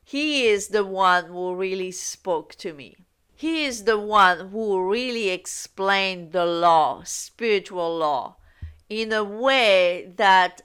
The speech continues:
after reading him, there was nobody that could match him.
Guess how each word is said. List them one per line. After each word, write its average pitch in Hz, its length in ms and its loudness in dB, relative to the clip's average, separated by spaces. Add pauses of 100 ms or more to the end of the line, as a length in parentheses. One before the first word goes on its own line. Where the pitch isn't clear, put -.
(100)
after 254 540 4
reading 202 480 -4
him, 170 520 -4
there 202 160 -2
was 202 360 -2
nobody 208 800 0
that 165 260 -4
could 196 180 -10
match 185 880 0 (120)
him. 175 320 -8